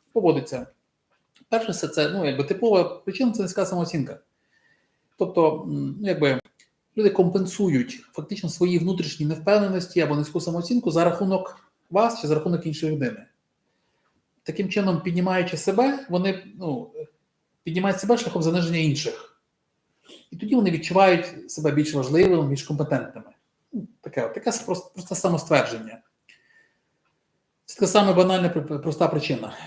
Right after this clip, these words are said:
Далі. <clears throat> Є певні, певні такі культурні, історичні, виховні фактори, коли людину так виховали. В неї в сім'ї так було, так тато, мама говорили, потім десь там в школі так було, чи, ну, в садочку таке. Потім десь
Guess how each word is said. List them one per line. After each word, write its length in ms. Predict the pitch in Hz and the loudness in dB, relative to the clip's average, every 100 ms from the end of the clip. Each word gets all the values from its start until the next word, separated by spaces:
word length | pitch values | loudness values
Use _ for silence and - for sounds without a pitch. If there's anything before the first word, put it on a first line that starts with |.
| - | -6
Далі. 360 | 160 160 120 - - | -2 0 -2 -6 -6
<clears throat> 340 | - 170 131 | 0 0 0
Є 160 | 170 226 | 2 4
певні, 460 | 214 196 190 170 - - - 185 156 - - | 4 4 2 -2 -6 -16 -14 -12 -12 -10 -2
певні 260 | 190 175 | 0 0
такі 280 | 170 - 147 | -4 -8 -10
культурні, 580 | - 175 175 220 202 180 | -4 -4 0 0 2 0
історичні, 480 | - 180 196 196 156 | 0 4 4 2 -2
виховні 440 | 151 165 180 208 | -2 -2 0 0
фактори, 420 | 208 185 - 165 | 0 -2 0 -2
коли 560 | 156 160 175 175 175 175 _ _ _ _ _ _ _ _ | 0 2 4 2 0 -8 _ _ _ _ _ _ _ _
людину 180 | 220 247 | 0 0
так 160 | 185 - | 0 0
виховали. 460 | 151 151 120 107 - _ _ _ _ _ | -2 0 -2 -2 -6 _ _ _ _ _
В 60 | 202 | -4
неї 140 | 226 | -4
в 40 | |
сім'ї 240 | - 151 180 | -2 -2 -2
так 180 | 165 143 | -2 0
було, 340 | 139 135 135 | 0 -2 -4
так 240 | 151 147 - | -6 -8 -4
тато, 220 | 170 156 | -2 0
мама 220 | 156 170 | 0 0
говорили, 380 | 143 143 139 127 | 0 0 0 -2
потім 460 | - 180 147 123 - 135 | -2 -4 -4 -6 -10 -16
десь 140 | 120 | -10
там 240 | 127 117 - - | -8 -8 -14 -16
в 80 | |
школі 360 | - - 190 180 | -12 4 4 6
так 180 | 170 143 | 2 0
було, 260 | 147 143 | 2 2
чи, 200 | 139 131 123 - - | 0 -8 -14 -20 -16
ну, 80 | 143 | -14
в 60 | |
садочку 340 | - 147 143 131 | -6 -6 -6 -10
таке. 280 | - 120 - _ _ _ _ _ _ _ _ | -10 -10 -10 _ _ _ _ _ _ _ _
Потім 280 | 180 170 147 | -2 -2 0
десь 300 | 139 - | 0 -2